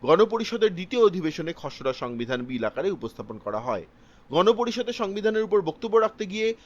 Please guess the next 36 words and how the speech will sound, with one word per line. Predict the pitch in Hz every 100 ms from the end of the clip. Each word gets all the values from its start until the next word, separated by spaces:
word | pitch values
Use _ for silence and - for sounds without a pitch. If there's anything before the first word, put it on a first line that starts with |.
| - -
জাতির | 147 151 240 240
পিতা | 175 147 143 - - -
বঙ্গবন্ধু | 135 170 220 226 220 220
শেখ | 240 233
মুজিবুর | 196 165 160 143
রহমান | 139 165 151
বলেন, | 135 160 139 196 - - - _ _ _
"এই | 220 254 247
সংবিধান | 247 202 196 202 196
শহীদের | - 180 170 170
রক্তে | 135 - 131
লিখিত। | 113 110 95 80 - - 113
এ |
সংবিধান | - 143 147 160 214 233 - -
সমগ্র | - 196 226 196 233
জনগণের | 165 170 165 180 185
আশা | 120 170 175
আকাঙ্ক্ষার | 175 170 160 170
মূর্ত | 151 190 -
প্রতীক | 208 165 131 170
হয়ে | 180
বেঁচে | 135 120
থাকবে।" | 107 90 85 60 - _ - - -
মূল | 214
সংবিধান | 220 233 220 220 214
ইংরেজি | 208 226 226
ও | 180
বাংলায় | 143 139
রচিত | 120 - 127
হয় | 123 139 269 _ _
এবং | 139 156
একে | 147 151
বাংলায় | 135 135 143
অনুবাদ | 123 113 -
করা | 101
হয়, | 92 85